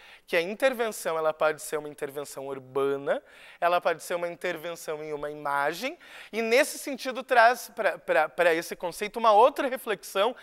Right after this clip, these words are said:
que é essa possibilidade de apropriação.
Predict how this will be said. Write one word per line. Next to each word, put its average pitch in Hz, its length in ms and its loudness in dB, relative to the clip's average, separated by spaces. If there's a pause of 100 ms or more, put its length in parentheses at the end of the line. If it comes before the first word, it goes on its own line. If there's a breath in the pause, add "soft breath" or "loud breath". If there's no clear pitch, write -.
(320 loud breath)
que 240 140 2
é 226 60 10
essa 262 260 6
possibilidade 226 800 2
de 220 120 0
apropriação. 262 1200 4